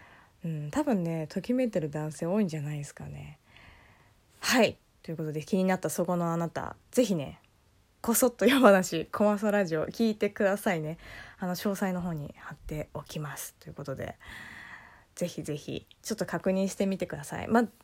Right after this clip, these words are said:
ーん、たまにあるかな。結構爆笑してる時の方がね、小牧もそらちゃんも多いので、ちょっとわ-、おす-、わかんないけど、ちょっと確認してみてください。ということでね。これ、ちょっと来て思ったんだけどさ、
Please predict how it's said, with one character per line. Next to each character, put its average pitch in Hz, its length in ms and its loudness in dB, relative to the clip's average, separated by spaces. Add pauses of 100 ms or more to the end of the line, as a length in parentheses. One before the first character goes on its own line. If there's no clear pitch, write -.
(260)
ー 247 420 2
ん、 247 60 0
た - 140 -2
ま 359 160 4
に 403 260 -2 (580)
あ 269 100 4
る 269 100 2
か 190 120 0
な。 262 220 4 (500)
結 - 160 -6
構 214 80 8
爆 214 280 2
笑 285 140 8
し - 40 -4
て 311 80 2
る 302 80 2
時 302 200 0
の 202 60 2
方 180 100 2
が 160 100 -2
ね、 165 120 -4
小 - 100 -6
牧 190 180 -2
も 190 120 0
そ 196 100 2
ら 170 80 4
ち 156 40 -2
ゃ 156 40 -2
ん 147 60 -4
も - 100 -12
多 185 160 6
い 156 40 2
の 156 120 -4
で、 - 260 -6 (140)
ち - 80 -12
ょ - 0 -
っ - 40 -18
と 165 100 -6
わ-、 165 80 -6 (180)
お 214 100 0
す-、 - 180 -6
わ 240 100 2
か 311 160 0
ん 269 40 4
な 202 80 6
い 165 60 2
け 156 100 -2
ど、 151 240 -4 (960)
ち 180 120 -4
ょ - 20 0
っ 165 40 -2
と - 40 -12
確 175 160 -4
認 165 160 -2
し - 60 -8
て 160 100 -10
み 151 100 -10
て 151 120 -14
く - 80 -20
だ - 120 -20
さ - 60 -20
い。 170 60 -18
と - 80 0
い 175 40 4
う 165 40 0
こ 156 100 -6
と - 140 -16
で - 120 -20
ね。 - 140 -20 (1900)
こ 156 260 -12
れ、 151 340 -10
ち - 140 -10
ょ - 20 -10
っ 160 40 -8
と - 60 -10 (300)
来 453 120 6
て 240 120 8
思 185 200 6
っ 233 80 0
た 196 140 4
ん 165 80 2
だ 156 80 0
け 151 80 -4
ど 151 80 0
さ、 156 300 -2